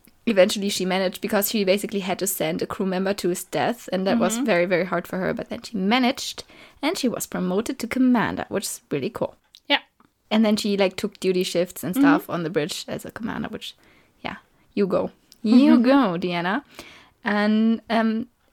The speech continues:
Speaker 1: more, you know, like, on the later side of things, um, in twenty-three seventy-one,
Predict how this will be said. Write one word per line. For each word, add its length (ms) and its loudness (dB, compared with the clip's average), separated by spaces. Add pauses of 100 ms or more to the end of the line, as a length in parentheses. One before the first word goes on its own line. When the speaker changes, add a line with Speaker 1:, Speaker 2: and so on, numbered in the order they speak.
(380)
Speaker 1:
more, 400 2 (340)
you 140 -2
know, 220 4
like, 260 0
on 160 6
the 200 4 (140)
later 460 2
side 280 0
of 100 -2
things, 460 2
um, 240 0
in 120 -2
twenty-three 500 0
seventy-one, 720 0